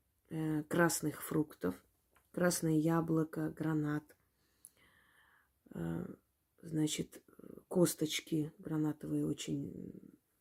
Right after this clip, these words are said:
тяжело потом отражаются. Острое нельзя есть. И, э, белый хлеб. Нужно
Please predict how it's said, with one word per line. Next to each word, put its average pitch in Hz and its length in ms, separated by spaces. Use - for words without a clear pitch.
тяжело 160 420
потом 147 500
отражаются. 156 920
Острое 175 580
нельзя 160 420
есть. 156 680
И, 220 400
э, 156 520
белый 180 360
хлеб. 151 400
Нужно 165 720